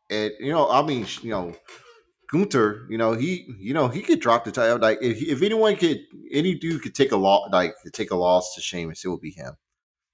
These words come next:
You know, and that, that's, that's the type of, especially now it's a babyface, like, like, it's, it does wonders because, you know, I, I, I mean, other than that, I, I can't see, I will,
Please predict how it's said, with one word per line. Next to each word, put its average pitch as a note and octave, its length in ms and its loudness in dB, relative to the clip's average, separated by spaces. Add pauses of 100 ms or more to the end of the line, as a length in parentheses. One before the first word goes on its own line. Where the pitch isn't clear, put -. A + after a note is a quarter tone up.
You F#2 100 -6
know, E2 260 2
and F2 260 -2
that, G#2+ 220 2
that's, A#2 260 0
that's A2+ 300 -2
the G2 60 -16
type G#2+ 200 -4
of, F#2+ 120 -6
especially C#3+ 500 -2
now C3 180 4
it's C3 100 -2
a - 60 -10
babyface, F3 760 -6
like, D#2+ 320 -6 (1160)
like, F#2 240 -6
it's, C#3 300 -2
it B2+ 100 -6 (220)
does D3 200 0
wonders B2 400 0
because, G#2 540 -2
you A2 60 -10
know, F#2+ 220 -2 (180)
I, A2+ 400 4
I, A2 120 2
I A2 60 -2
mean, G#2 200 -6
other D3+ 200 2
than C#3+ 140 -2
that, E3 300 0 (500)
I, B2 180 0
I B2+ 120 2
can't D#3+ 300 0 (380)
see, F3 920 -4 (460)
I C3 80 2
will, - 360 -4